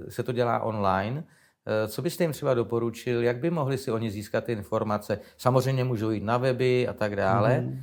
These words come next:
Speaker 1: Eh, ale,
Speaker 2: Tuhletu
Speaker 1: ale
Speaker 2: chvíli
Speaker 1: důležité je taky třeba nasát tu atmosféru.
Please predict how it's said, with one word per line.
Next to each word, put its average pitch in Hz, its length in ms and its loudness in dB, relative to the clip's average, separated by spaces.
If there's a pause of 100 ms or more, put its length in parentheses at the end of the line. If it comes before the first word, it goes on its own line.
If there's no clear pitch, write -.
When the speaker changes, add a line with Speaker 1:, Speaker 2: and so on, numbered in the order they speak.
(300)
Speaker 1:
Eh, 107 640 2 (800)
ale, 127 200 8
Speaker 2:
Tuhletu 147 160 4
Speaker 1:
ale 120 120 8
Speaker 2:
chvíli 120 120 6
Speaker 1:
důležité 135 280 2
je 139 60 2
taky 131 160 0
třeba 139 460 2
nasát 123 400 0
tu 131 80 0
atmosféru. 131 880 -2